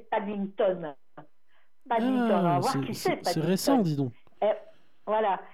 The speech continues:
Speaker 1: Et c'est réalisé par Paul King, qui est un réalisateur, scénariste, producteur britannique. Il a, il a, il a soixante-deux ans de carrière quand même, hein. Douze films à son actif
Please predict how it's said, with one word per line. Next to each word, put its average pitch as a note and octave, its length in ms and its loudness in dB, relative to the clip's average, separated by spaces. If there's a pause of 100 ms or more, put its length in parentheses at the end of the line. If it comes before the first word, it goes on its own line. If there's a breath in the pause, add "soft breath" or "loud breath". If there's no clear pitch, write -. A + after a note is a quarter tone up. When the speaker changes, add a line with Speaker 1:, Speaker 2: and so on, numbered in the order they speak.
(140 loud breath)
Speaker 1:
Et G3+ 180 -4
c'est C4+ 100 0
réalisé D4 600 0
par - 280 -6 (500)
Paul D#4 140 -2 (160)
King, B3 460 2
qui A3 100 -4
est G3+ 140 -6
un G3 240 0
réalisateur, B3+ 540 -2
scénariste, A3 380 0
producteur G3 500 -2
britannique. G#3 680 -4 (560 loud breath)
Il G3 180 2
a, F#3 380 2
il F#3+ 140 2
a, F3+ 380 2
il F3 100 0
a F#3 160 0
soixante-deux C#4 540 0
ans A#3 120 -2
de A3 80 -10
carrière C4 580 0
quand F3 200 -2
même, F3 200 -2
hein. G3+ 220 -6 (540 loud breath)
Douze B3 200 0 (100)
films C4 200 -2
à G#3 140 0
son G#3 140 -2
actif G3 420 -4